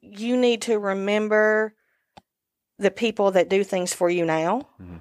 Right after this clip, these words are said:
Speaker 1: Um, and it may be your parents. I mean, even doing things for your parents, 'cause we, what I did, I challenged our youth leadership. Um, and I really did this just to get some post out on Do Good Kingsport, to be honest.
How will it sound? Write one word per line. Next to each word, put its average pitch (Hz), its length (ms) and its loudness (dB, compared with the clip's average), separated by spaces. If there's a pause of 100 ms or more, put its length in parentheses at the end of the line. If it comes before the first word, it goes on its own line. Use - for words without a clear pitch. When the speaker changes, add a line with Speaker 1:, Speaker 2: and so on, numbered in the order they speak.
(180)
Speaker 1:
Um, 180 600 -2
and 196 140 -2
it 190 100 -2
may 190 140 4
be 208 100 2
your 233 100 2
parents. 202 580 0
I 233 60 0
mean, 226 160 0
even 294 300 0
doing 226 240 2
things 208 180 -2
for 196 80 -4
your 180 120 -2
parents, 185 460 -2 (340)
'cause - 160 0
we, 247 200 4
what 233 220 2
I 202 100 4
did, 196 240 2
I 180 100 4
challenged 196 640 0
our 175 80 2
youth 180 220 -4
leadership. 180 580 2 (640)
Um, 180 560 2
and 196 100 -2
I 185 60 4
really 190 320 2
did 170 220 -2
this 165 160 2
just - 200 -6
to 175 60 -10
get - 160 -2
some 156 160 -4
post 165 340 0
out 160 140 0
on 160 100 -6
Do 160 140 0
Good 160 180 -2
Kingsport, 165 500 -2
to 180 60 -6
be 165 140 2
honest. 160 480 -4